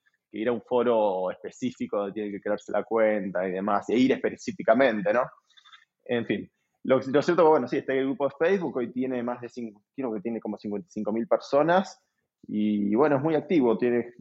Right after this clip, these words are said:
post de cualquier cosa, desde gente que hace compra, venta de bitcoins, a gente que pregunta dudas de qué wallet tiene que usar, o gente que pregun-, tiene, eh, dudas más complejas, técnicas o de protocolo, o como de, incluso de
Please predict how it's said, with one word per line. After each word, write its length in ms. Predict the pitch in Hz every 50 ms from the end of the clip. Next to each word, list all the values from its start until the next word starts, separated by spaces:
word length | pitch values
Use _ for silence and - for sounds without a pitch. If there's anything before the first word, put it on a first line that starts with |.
| 104 110 113 -
post 160 | 131 131 127
de 100 | 117 107
cualquier 300 | - 113 113 - 135 -
cosa, 300 | - 170 143 - - 104
desde 240 | 110 113 107 110 -
gente 240 | 143 143 123 127
que 60 | 117 117
hace 200 | 113 - 117 95
compra, 680 | - 131 131 127 127 120 117 113 110 107 104 104 101
venta 340 | 104 117 123 120 - 113 110
de 80 | 110
bitcoins, 600 | 123 143 147 - _ - 170 175 175 170 160 - -
a 120 | 107 - -
gente 220 | 123 123 - 120
que 80 | 110 104
pregunta 400 | 92 - 104 113 113 98 110 104
dudas 340 | 101 107 120 123 120 113 117
de 80 | - -
qué 140 | - 101 101
wallet 340 | 101 104 110 113 110 101 90
tiene 200 | - 113 110 104
que 100 | 87 -
usar, 440 | 107 - - 123 139 156 170 175 170 - - - _ _ _ _
o 260 | - 104 107 104 - -
gente 220 | 123 120 117 113
que 140 | 110 104 90
pregun-, 340 | 95 101 104 107 107 101 - _ _
tiene, 300 | 113 107 107 104 90 - _ _ _ _ _ _ _ _ _ -
eh, 280 | 98 98 90 90 87 90 - _ _ -
dudas 340 | 101 87 82 110 113 110 -
más 160 | 107 104 -
complejas, 540 | - 120 101 90 - 117 127 120 - - - -
técnicas 640 | - 127 127 131 131 127 - 135 123 117 - - -
o 140 | 95 92 92
de 120 | 95 87
protocolo, 640 | - 98 104 87 95 98 - 120 127 135 135 135 110
o 60 | 90
como 340 | - 104 107 98 95 98 92
de, 140 | 90 78 90
incluso 320 | 98 87 117 113 - 104
de 80 | 101 101